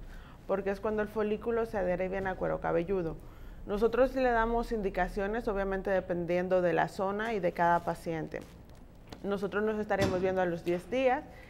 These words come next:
y luego de ahí de manera recurrente, dígase cada dos meses, cada tres meses, para ver cómo va la evolución del paciente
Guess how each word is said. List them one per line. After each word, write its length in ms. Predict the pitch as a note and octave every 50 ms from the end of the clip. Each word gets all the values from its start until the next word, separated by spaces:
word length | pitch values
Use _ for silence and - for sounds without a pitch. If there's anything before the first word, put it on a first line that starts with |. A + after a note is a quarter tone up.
| - - - -
y 120 | - G#3+
luego 300 | G#3+ A3 A3+ A3+ B3+ C4+
de 80 | C4 A#3+
ahí 180 | A#3+ B3 C4
de 120 | A#3+ A#3+ G#3+
manera 400 | G3+ G3 F#3+ F#3+ G3+ G#3+ A3 A3
recurrente, 840 | A3+ A3 G#3 - G3+ F#3+ F3 F3+ F#3 F#3 F3 E3 D#3+ - E3 E3 E3 - - - - - - - - -
dígase 360 | - F#3+ F#3 F#3+ F#3 - F3+ F3+
cada 240 | - F3 E3+ F3
dos 220 | E3+ E3 F3 F3 G#3
meses, 460 | A3+ A#3 B3 B3 B3 B3 A#3 A3+ -
cada 300 | - G3 F#3 F3+ F3+ F3
tres 260 | - F3 F#3 F#3 F#3 G#3+
meses, 440 | A3+ A#3+ B3 C4 B3 C4 C4 B3+
para 260 | - - F#3 F3+ F3+ F3+
ver 180 | F#3 F#3 F#3
cómo 240 | - G#3 G#3+ G#3+ G3
va 140 | G3 G3 G3
la 60 | G3
evolución 440 | F#3+ F#3+ F#3 F3+ F3 E3+ - F3+ E3+
del 160 | E3+ E3+ E3
paciente 500 | - F#3 G3 F#3 - B3+ A#3+ G#3+ - D#3+